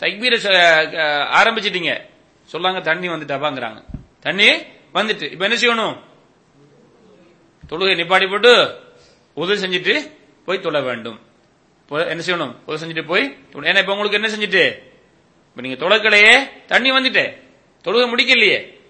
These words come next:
பண்ணிட்டீங்களா? அல்லாஹ், அல்லாஹு ஆலம், அல்லாஹு ஆலம். அதே போல, அ, குளிப்பு கடமையாக இருந்தும் தயமம் செஞ்சு தொழுதுட்டு பிறகு தண்ணி கிடைச்சா என்ன செய்யணும்? ஆ?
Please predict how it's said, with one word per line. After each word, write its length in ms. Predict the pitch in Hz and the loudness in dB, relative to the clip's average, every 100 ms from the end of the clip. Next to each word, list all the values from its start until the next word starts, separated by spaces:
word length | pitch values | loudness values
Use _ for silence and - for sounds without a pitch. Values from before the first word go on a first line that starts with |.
| _ | _
பண்ணிட்டீங்களா? 600 | 160 185 196 208 175 - - - - | -8 -4 2 4 4 2 -14 -12 -2
அல்லாஹ், 280 | 170 175 156 156 | 4 6 6 4
அல்லாஹு 340 | 185 185 160 | 6 6 6
ஆலம், 360 | 143 117 101 - - | 2 2 -4 -10 -10
அல்லாஹு 560 | 135 147 156 208 269 - _ - | -2 0 0 -2 -4 -14 _ -4
ஆலம். 440 | 117 107 110 107 - - _ _ _ _ _ _ _ _ _ | -2 -2 -2 -6 -12 -20 _ _ _ _ _ _ _ _ _
அதே 260 | 151 226 226 | 2 4 4
போல, 540 | 202 165 202 254 262 - - _ _ - | 4 6 6 6 0 -14 -20 _ _ -4
அ, 180 | 151 151 | 0 0
குளிப்பு 380 | 139 233 233 247 | 2 0 0 2
கடமையாக 640 | 233 226 226 214 208 208 | 4 4 6 6 6 6
இருந்தும் 580 | 190 196 202 208 131 - _ _ _ _ _ _ | 4 2 0 -2 -4 -16 _ _ _ _ _ _
தயமம் 440 | 143 185 240 247 226 | 2 4 4 2 -2
செஞ்சு 280 | 220 214 | -4 -4
தொழுதுட்டு 680 | 202 202 208 180 208 143 - - _ 165 | -2 0 0 2 2 2 -4 -16 _ 2
பிறகு 220 | 233 247 | 4 6
தண்ணி 240 | 220 233 | 6 6
கிடைச்சா 300 | 233 214 254 302 - - _ _ _ _ _ | 4 6 6 6 0 -16 _ _ _ _ _
என்ன 140 | - 240 | -4 0
செய்யணும்? 420 | 233 214 160 110 - _ _ _ _ _ _ _ _ _ _ _ _ _ _ _ _ - | 2 2 2 -4 -16 _ _ _ _ _ _ _ _ _ _ _ _ _ _ _ _ 2
ஆ? 300 | 180 262 | 4 4